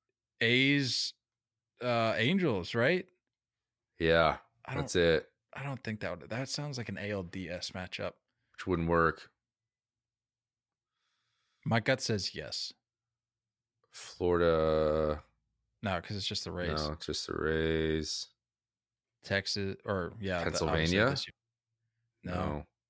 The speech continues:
Speaker 1: N L. Um,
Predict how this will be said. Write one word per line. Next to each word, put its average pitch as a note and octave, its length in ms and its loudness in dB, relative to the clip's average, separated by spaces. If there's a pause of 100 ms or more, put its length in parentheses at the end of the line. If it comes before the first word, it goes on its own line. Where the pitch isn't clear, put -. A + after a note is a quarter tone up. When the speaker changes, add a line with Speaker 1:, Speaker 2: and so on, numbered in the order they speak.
(240)
Speaker 1:
N F#2+ 140 -6
L. F2+ 200 -6 (2000)
Um, A2 1400 0